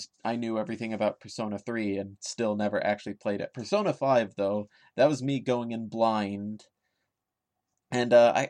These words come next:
I ki-, I kinda don't like playing a Persona game too blindly, because then, uh, it just bugs me when I can't do all the social links. Still, Persona five, game that really resonates with me in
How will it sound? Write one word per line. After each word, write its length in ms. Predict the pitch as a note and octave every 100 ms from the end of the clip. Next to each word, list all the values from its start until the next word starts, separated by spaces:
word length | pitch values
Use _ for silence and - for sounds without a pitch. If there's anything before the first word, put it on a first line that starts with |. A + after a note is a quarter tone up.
| -
I 60 |
ki-, 240 | - D#4 F4 -
I 40 |
kinda 240 | C4+ E4+ C#4
don't 200 | G#3+ C3
like 180 | A2
playing 220 | - A2+ A2
a 60 |
Persona 360 | A#2+ - B2 A#2
game 460 | A2+ A#2 A2 G#2+ - _ _ -
too 400 | - F#3 D#3+ A2+
blindly, 640 | G#2 G2+ F#2+ F2 G2+ A2+
because 400 | - A#2 G#2 -
then, 360 | B2 A#2 G#2+ - _ _ _ _ _ -
uh, 120 | A#2
it 260 | B2 G#2+ C#3
just 240 | D#3 C#3
bugs 380 | A#2+ A#2+ C#3 -
me 100 | G#2+
when 120 | - G2+
I 60 |
can't 240 | - A#2 A2
do 140 | A2+
all 80 | G#2+
the 80 | G#2
social 420 | - A#2 - G2
links. 500 | G2 G2 - - - _ _ _ _ _ _ _ _ _ _ _ _ _ _ _ -
Still, 300 | - F#3+ F#3
Persona 400 | F#3+ F#3 A3 G3
five, 500 | D#3+ D3+ D3+ C#3+ - _ - B2+
game 360 | B2+ B2+ B2 A#2
that 160 | A2+ - _ _ _ _ -
really 160 | G#3
resonates 640 | A#2+ A2+ G#2+ A2 G#2+ - A2+
with 220 | G#2+ -
me 300 | A2 G#2+ A2
in 320 | G#2 G#2